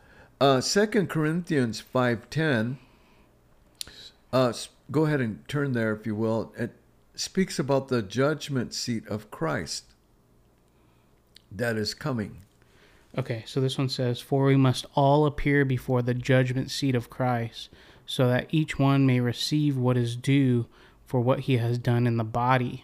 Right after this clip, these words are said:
Speaker 2: whether good or evil." Wow.
Speaker 1: <laughs> So a part of the <laughs> return of the Lord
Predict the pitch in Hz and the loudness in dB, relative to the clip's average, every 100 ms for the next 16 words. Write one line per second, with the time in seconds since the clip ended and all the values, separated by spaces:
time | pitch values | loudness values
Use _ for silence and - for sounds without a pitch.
0 | - 139 120 120 120 120 120 127 127 139 | -14 -8 -6 -6 -6 -2 -2 -2 -4 -4
1 | 127 131 - - - - - - - 135 | -6 -6 -10 -12 -20 -20 -20 -20 -14 -10
2 | 117 - _ _ _ _ _ _ _ _ | -10 -14 _ _ _ _ _ _ _ _
3 | _ _ _ _ _ _ _ _ _ _ | _ _ _ _ _ _ _ _ _ _
4 | _ _ - - - - - - - - | _ _ -12 -8 -8 -10 -16 -20 -20 -20
5 | - - _ - - - - - - - | -20 -20 _ -20 -18 -18 -20 -20 -16 -8
6 | - 165 143 139 139 - 180 214 - 143 | 4 6 8 6 2 0 2 2 2 4
7 | 135 113 95 127 127 - 165 139 107 113 | 4 4 2 0 -2 -2 -2 -2 -2 -2
8 | 127 165 117 107 104 | 0 0 0 0 -4